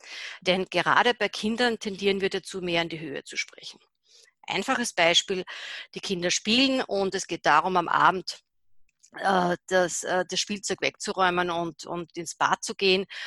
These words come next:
Und es macht einen Unterschied, wenn du sagst, „So, und jetzt räumen wir zusammen und dann gehen wir ins Badezimmer und dann putzen wir die Zähne und dann zieht ihr euch den Pyjama an.“ Oder, denn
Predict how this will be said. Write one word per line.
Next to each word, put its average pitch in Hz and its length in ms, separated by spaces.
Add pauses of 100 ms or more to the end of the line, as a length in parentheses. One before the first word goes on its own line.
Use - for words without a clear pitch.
(260)
Und 185 420
es - 140
macht 175 260
einen 175 100
Unterschied, 190 480
wenn 175 100
du 180 80
sagst, 170 400 (200)
„So, 269 240
und 214 120
jetzt 190 180
räumen 160 200
wir 147 120
zusammen 151 440 (280)
und 208 180
dann 196 100
gehen 156 220
wir 139 80
ins 131 120
Badezimmer 175 580 (240)
und - 180
dann 165 80
putzen 160 320
wir 143 80
die - 120
Zähne 156 380 (140)
und 196 220
dann 165 100
zieht - 220
ihr - 120
euch 175 120
den - 140
Pyjama 139 520
an.“ 311 100 (1080)
Oder, 220 500 (480)
denn 160 160